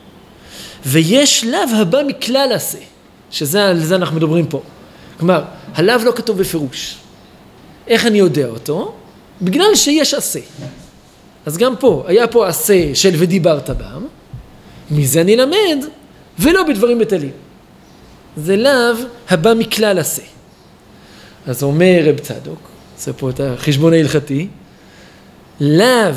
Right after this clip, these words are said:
הבא מכלל עשה, הוא לא יותר חמור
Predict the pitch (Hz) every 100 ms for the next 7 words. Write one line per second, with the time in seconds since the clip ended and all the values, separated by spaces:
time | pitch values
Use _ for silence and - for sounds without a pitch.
0 | 117 104 143 143 190 143 - 165 196 202
1 | 202 277 349 285 226 247 - - - -
2 | - - 160 160 247 269 - 320 - 196
3 | 233 330 480 381 359 277